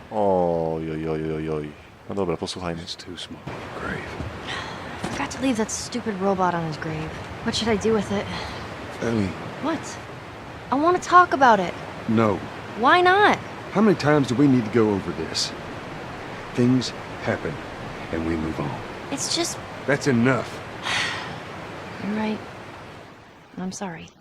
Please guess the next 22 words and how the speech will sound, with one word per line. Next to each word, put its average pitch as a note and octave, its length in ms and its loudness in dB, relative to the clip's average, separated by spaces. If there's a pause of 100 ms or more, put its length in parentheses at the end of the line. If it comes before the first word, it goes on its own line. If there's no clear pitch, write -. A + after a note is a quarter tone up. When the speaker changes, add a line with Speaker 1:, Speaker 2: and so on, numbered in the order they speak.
(200)
Speaker 2:
Let's - 160 -14
get - 100 -6
to - 60 -8
Tommy's. D2+ 480 -4 (2000)
Speaker 1:
No G#2 120 -2
w - 60 -6
sumie G2+ 140 -2
tego G2+ 160 6
robota G2+ 320 4
mogłaś G2 240 2
tutaj F#2+ 180 -2
zostawić F2 400 -2
już. F2 200 -10 (1200)
Niepotrzebnie F#2 460 -2
ciąży F2+ 380 0
tu F#2+ 100 2
je F2+ 80 4
w - 80 -10
plecaku. F#2 460 0 (1400)
Podążając F2+ 560 2
logiką F#2 480 2
Henryka. F2+ 440 2